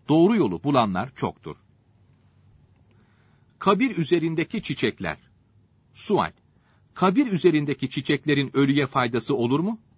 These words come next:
Cevap: Çiçeklerin tesbihlerinin sevabı ölüye ulaşır. Fıkıh ilmi. Sual:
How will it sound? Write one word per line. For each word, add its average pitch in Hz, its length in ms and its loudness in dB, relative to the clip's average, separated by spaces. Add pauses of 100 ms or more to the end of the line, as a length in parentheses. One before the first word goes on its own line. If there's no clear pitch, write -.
(800)
Cevap: 113 380 -4 (580)
Çiçeklerin 196 680 2 (100)
tesbihlerinin 151 920 0
sevabı 127 580 0 (300)
ölüye 143 320 4
ulaşır. 92 520 -8 (1700)
Fıkıh 202 340 2 (100)
ilmi. 90 340 -4 (1000)
Sual: 107 360 -2